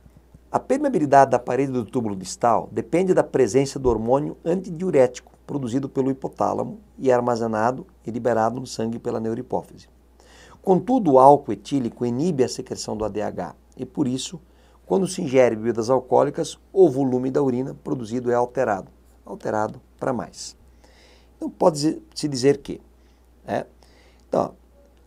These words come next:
apenas dois está correta, né? Alternativa A,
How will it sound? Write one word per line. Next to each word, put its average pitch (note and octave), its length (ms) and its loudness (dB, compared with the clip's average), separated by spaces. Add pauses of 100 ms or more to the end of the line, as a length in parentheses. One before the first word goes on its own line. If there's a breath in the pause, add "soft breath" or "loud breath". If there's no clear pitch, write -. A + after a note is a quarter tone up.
apenas F#3+ 460 2
dois C3+ 260 4
está A2+ 240 -8
correta, G#2+ 500 -8 (800)
né? A2 220 -10 (560 soft breath)
Alternativa B2 640 -2
A, A2 220 0